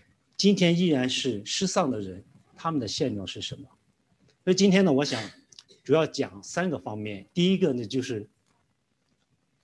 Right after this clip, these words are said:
我们作为人，我们的光景是什么样的。第二呢，我想讲救恩是神的恩典。第三点呢，我想讲就是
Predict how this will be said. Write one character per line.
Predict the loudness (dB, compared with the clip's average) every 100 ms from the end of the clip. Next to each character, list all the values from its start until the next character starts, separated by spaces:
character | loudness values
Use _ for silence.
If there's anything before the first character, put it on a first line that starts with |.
| _
我 | -6 -4 -2
们 | 0 0 0 -6 -18 -20 _ _ _ _ _ _ _ _
作 | 2 4
为 | 4
人， | 2 0 2 2 0 -10 -20 -20 -2
我 | 4
们 | 8 8
的 | 8 6 4 -6 -20 -20 -20 -20 -14 6
光 | 8 8
景 | 8 4
是 | 0
什 | -2
么 | 0
样 | 0 -2 -6
的。 | -10 -14 _ _ _ _ _ -20 _ -20 -20 _ 6
第 | 8
二 | 8
呢， | 8 4
我 | 2
想 | 0 0
讲 | 0 -2 -2 -14 _ _ -20 -20 -20 -20 -20 -20 _ -8 4
救 | 8 10
恩 | 12 10 6 0
是 | 2
神 | 4 4
的 | 2
恩 | 4 4
典。 | 4 2 -2 -14 _ _ _ -20 _ _ _ _ _ _ 4
第 | 6
三 | 6 6 8
点 | 6
呢， | 6
我 | 2
想 | 2 2
讲 | 2 4
就 | 4
是 | 6 4 2